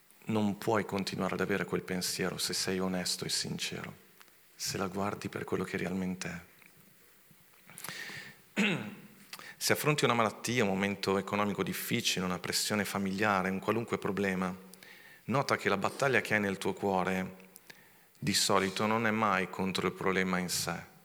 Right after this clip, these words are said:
ma è contro quel pensiero, "Perché Dio non me lo sta, lo sta permettendo? Perché Dio non mi sta liberando?" La vera battaglia non è mai contro il problema in sé,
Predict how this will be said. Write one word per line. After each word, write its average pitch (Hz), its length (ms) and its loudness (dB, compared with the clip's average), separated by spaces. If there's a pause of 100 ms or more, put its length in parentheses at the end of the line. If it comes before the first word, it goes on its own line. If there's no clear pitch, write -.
ma 98 120 2
è 98 60 -2
contro 104 340 -2
quel 98 220 -2
pensiero, 123 960 0 (1040)
"Perché 107 500 -2
Dio 107 680 -4 (300)
non 95 140 -2
me 98 80 0
lo 95 120 -2
sta, - 340 -2
lo 101 80 0
sta 95 200 0
permettendo? 90 840 -6 (760)
Perché 101 520 -2
Dio 95 580 0 (840)
non 98 280 0
mi 95 160 2
sta - 180 0
liberando?" 92 920 -2 (1040)
La 202 120 2
vera 143 260 2
battaglia 90 540 -2
non 107 160 0
è 104 40 2
mai 101 200 2
contro 92 380 -2
il 87 60 -4
problema 92 440 -4
in 90 120 -6
sé, - 260 -4